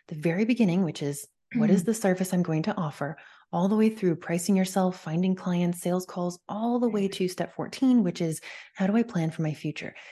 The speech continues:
Speaker 1: Self-funded four oh one Ks, retirement, health insurance, all of that.
Speaker 2: Yeah.
Speaker 1: So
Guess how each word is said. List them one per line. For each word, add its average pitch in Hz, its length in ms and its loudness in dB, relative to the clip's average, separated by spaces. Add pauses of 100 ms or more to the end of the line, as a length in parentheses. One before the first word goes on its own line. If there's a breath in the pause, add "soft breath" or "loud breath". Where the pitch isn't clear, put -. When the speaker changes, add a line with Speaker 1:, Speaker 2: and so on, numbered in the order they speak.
(100 loud breath)
Speaker 1:
Self-funded 165 580 0
four 160 240 -2
oh 156 60 0
one 151 240 -2
Ks, 151 640 -4 (420 loud breath)
retirement, 165 640 0
health 160 200 -4
insurance, 160 380 -2
all 160 220 -4
of 143 140 -8
that. - 200 -10 (500)
Speaker 2:
Yeah. 170 260 -4
Speaker 1:
So 170 420 2